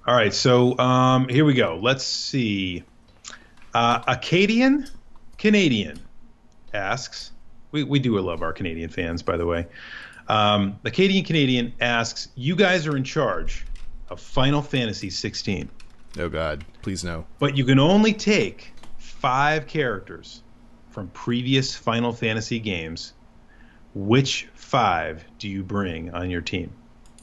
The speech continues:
Speaker 2: Characters?
Speaker 1: Now that,
Speaker 2: Oh, okay.
Speaker 1: that's a damn good question,
Speaker 2: Ooh.
Speaker 1: if I may say so myself.
Speaker 2: That's okay. That's interesting.
Speaker 1: I know, I know number one for you.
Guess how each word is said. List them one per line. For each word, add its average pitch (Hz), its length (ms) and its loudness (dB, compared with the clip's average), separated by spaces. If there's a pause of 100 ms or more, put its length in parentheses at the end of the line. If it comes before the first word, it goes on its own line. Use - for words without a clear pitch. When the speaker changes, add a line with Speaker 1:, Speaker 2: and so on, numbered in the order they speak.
(1120)
Speaker 2:
Characters? 135 840 4
Speaker 1:
Now 123 40 0
that, 160 80 8
Speaker 2:
Oh, 180 60 8
okay. 113 300 0 (680)
Speaker 1:
that's 131 180 4
a 120 40 2
damn 110 260 2
good 95 200 -6
question, - 320 -8 (160)
Speaker 2:
Ooh. 302 260 6
Speaker 1:
if 104 100 -6
I 101 80 -2
may 98 140 -2
say 95 160 -6
so 95 180 -12
myself. 85 340 -6
Speaker 2:
That's 302 220 -2
okay. 120 140 4
That's 135 160 4
interesting. 123 380 0 (760)
Speaker 1:
I 131 100 4
know, 156 180 6
I 143 160 2
know 165 140 4
number 160 200 0
one 147 180 0
for 135 140 -4
you. 101 220 -4